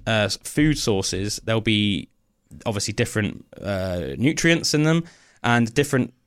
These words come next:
bio-, like, different levels of bioavailability.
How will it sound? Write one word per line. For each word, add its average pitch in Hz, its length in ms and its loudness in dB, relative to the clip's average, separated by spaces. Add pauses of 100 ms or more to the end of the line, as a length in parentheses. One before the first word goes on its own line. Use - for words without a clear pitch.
(260)
bio-, 120 420 4
like, - 280 -2
different 143 400 0 (260)
levels 127 340 4
of 120 140 0
bioavailability. 113 1200 4